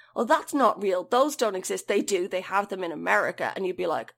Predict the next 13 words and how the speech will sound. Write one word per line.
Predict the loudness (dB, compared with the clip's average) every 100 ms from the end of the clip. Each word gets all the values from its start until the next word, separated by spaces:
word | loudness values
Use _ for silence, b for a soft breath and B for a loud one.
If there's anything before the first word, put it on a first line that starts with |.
| 2
"Oh, | 4 6 2 -4
yeah, | -4 0 2
they | 0
probably | -2 -2 -2 -6 -4
do, | -2 0
though, | 0 0
though, | 0 -2 -2
<laughs> |
right? | -2 0 0 -2
'Cause | -6 -6 -4
America, | -6 -2 0 0 -2 -6 -8 b b
they | -4 -2
have | 0 -4